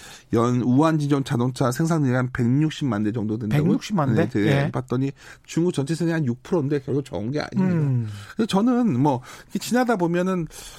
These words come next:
Speaker 1: "야, 그래? 그러면 북-, 현대는 북경 춘칭이 중심이고 기아는 염성이라면 뭐 우리가 좀 혜택을 볼 수도 있는 부분도 있을 것 같고."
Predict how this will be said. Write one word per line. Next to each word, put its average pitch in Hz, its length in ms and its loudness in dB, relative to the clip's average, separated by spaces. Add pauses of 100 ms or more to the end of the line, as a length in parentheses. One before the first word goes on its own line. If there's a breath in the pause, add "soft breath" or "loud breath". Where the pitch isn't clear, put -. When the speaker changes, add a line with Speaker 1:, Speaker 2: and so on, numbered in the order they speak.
(220 loud breath)
Speaker 1:
"야, - 100 0
그래? 143 340 0
그러면 175 340 0
북-, 147 220 -6
현대는 180 440 2
북경 160 320 0
춘칭이 196 560 0
중심이고 120 500 -2
기아는 120 680 0
염성이라면 120 800 0 (440 soft breath)
뭐 185 140 -2
우리가 180 340 0
좀 151 340 -4 (440)
혜택을 208 300 0
볼 117 160 0
수도 - 180 -2
있는 104 360 0
부분도 113 300 -6
있을 - 220 -8
것 - 120 -14
같고." - 440 -12